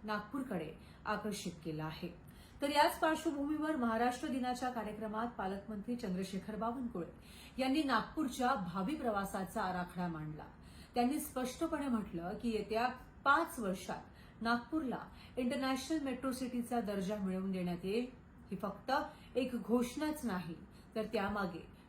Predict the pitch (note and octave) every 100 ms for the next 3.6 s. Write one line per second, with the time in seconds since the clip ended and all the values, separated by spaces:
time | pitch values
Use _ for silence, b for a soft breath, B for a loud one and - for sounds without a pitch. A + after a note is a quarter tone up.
0 | - B3 C4 C#4 - - - F#3 G3 G3
1 | G#3 B3+ D4 D#4 B B - A3 B3 A#3+
2 | C#4+ C#4+ B3 C4+ G3+ F3+ F#3+ G3 A3 D#4
3 | F#4+ - G3 G3+ A#3